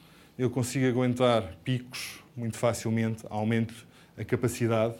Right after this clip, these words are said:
Ahm, posso baixá-la também nos momentos em que não tenho necessidade de maior performance. E tenho Business Continuity e Data Protection, porque os dados, quando eu os coloco lá neste tipo de base de dados, são automaticamente replicados com as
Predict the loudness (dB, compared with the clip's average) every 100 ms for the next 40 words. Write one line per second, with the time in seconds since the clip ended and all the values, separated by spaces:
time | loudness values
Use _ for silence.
0 | -14 -20 -20 -20 -20 -20 -20 0 2 4
1 | 4 2 0 6 6 6 -2 2 2 2
2 | 2 2 2 0 2 4 2 -2 -8 -6
3 | -4 0 0 0 -2 -6 -2 -2 0 0
4 | -2 -6 -18 -20 -10 -8 -2 2 4 2
5 | 0 0 -2 -6 -2 0 0 -2 -6 -12
6 | -18 -20 -20 -20 -20 -6 -2 2 4 4
7 | 2 2 0 0 -2 2 2 2 2 2
8 | 2 0 0 0 -2 -2 -8 -8 -10 2
9 | 4 4 0 -8 -6 -6 -2 -2 -2 0
10 | 2 2 0 -2 -6 0 0 2 2 -2
11 | 0 -4 0 0 0 -2 -4 -4 2 4
12 | 2 -4 -16 -20 -16 -6 -6 -6 -12